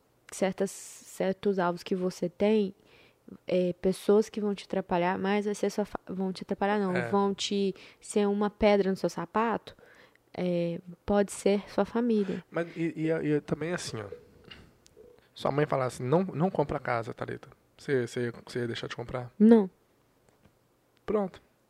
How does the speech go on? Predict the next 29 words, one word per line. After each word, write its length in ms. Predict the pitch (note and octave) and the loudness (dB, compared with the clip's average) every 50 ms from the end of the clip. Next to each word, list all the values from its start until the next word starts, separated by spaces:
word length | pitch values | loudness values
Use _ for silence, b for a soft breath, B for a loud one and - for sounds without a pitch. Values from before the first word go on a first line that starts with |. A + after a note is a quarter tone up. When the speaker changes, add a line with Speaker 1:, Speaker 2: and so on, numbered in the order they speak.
| _ _ _ - _ | _ _ _ -20 _
Speaker 1:
Sim, 200 | C4+ C4 B3+ B3+ - C4+ | -14 -14 -14 -14 -14 -14
é. 120 | C#4 C#4 B3+ - | -14 -14 -12 -8
Speaker 2:
Do 80 | - E3 | -4 2
mesmo 260 | D#3+ E3 F3+ G3+ G#3+ | 4 4 4 4 4
jeito 240 | F#3 F#3 F3 E3 - | 4 2 0 0 -2
que 80 | - | -4
certas 300 | - - D3 C#3+ - C#3 | -2 -2 -2 -2 -2 -4
coisas 200 | - - C3+ B2 | 0 0 0 0
você 180 | B2+ A#2+ - B2+ | 0 -2 -4 -2
vai 140 | B2 A#2 A2+ | -2 -2 -2
falar 220 | - - - C3 - | -2 -4 -4 -4 -4
pra 180 | - C3 C3 | -4 -4 -4
ela, 300 | D#3+ F#3 F#3 E3+ D3 - - | -2 -2 -4 -4 -6 -8 -8
ela 120 | E3+ E3+ | -8 -6
não 120 | F3 F3+ E3+ | -6 -2 0
vai 140 | D#3+ C#3+ C#3+ | 0 0 0
faz-, 280 | - G#3 G3+ F#3+ - - | -2 -4 -6 -6 -4 -4
ela 200 | C#3+ C#3 C#3 D3+ | -2 -2 0 -2
não 140 | E3+ F3+ | -2 0
vai 160 | E3 D3+ D3 F3 | 2 2 2 2
te 60 | - | 0
escutar. 440 | - - B3 A3+ - G#3+ F#3+ E3 - - _ | -4 -6 -6 -2 0 0 0 -2 -4 -8 _
Speaker 1:
Uhum. 200 | - C4 C4+ C#4 C4+ B D#4 D4 C4+ B3 - | -12 -10 -10 -10 -12 B -14 -14 -14 -12 -10
Speaker 2:
Então 280 | - E3 - F3 F3 F#3 | -10 -4 0 2 2 2
é 40 | G3 | 2
aquele 200 | F#3+ - F#3+ A3 | 0 -2 -4 -2
negócio, 400 | B3+ C4 B3+ B3 G#3 - - D#3+ | -2 0 0 0 0 -2 -4 -8
tipo 160 | - - F#3 | -6 -4 -4
assim, 320 | F3+ - - D#3 C#3 B2 | -4 -2 -4 -6 -6 -6